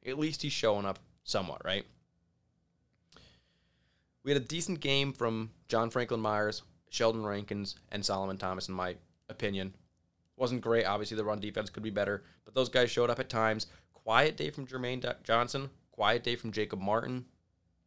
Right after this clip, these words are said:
Nathan Shepard, I don't know what he brings to the table. Quiet game from him. Overall, not the best defensive line performance, but we went up against one of the best rushing attacks,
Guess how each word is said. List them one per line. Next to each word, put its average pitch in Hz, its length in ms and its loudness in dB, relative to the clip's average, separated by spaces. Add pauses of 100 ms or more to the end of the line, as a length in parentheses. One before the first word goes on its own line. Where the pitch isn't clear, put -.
(160)
Nathan 98 220 -8
Shepard, 107 460 -2 (200)
I 80 120 -10
don't 85 120 -8
know 82 80 -6
what 85 120 -10
he 139 80 -4
brings 147 260 2
to - 60 -18
the 131 80 -4
table. 127 360 -2 (220)
Quiet 85 320 -4
game 90 220 -6
from 73 160 -16
him. 117 280 0 (1700)
Overall, 147 600 10 (260)
not 131 160 0
the 123 60 -4
best 131 220 2
defensive 123 340 -2
line 117 180 0
performance, 135 480 0
but - 240 -10
we 110 60 -4
went 107 160 0
up 110 80 -2
against 101 260 -4
one 104 120 -4
of - 20 -8
the 95 80 -8
best 101 220 -2
rushing 117 260 0
attacks, 113 380 0